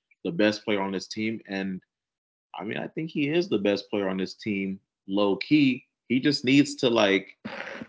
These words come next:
I feel like he needs to know that he's the best player on the team, almost. Like,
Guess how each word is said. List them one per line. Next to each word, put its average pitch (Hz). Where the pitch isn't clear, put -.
I 139
feel 208
like 147
he 156
needs 117
to 101
know 92
that 85
he's 92
the 92
best 85
player 87
on 82
the 80
team, 82
almost. 87
Like, -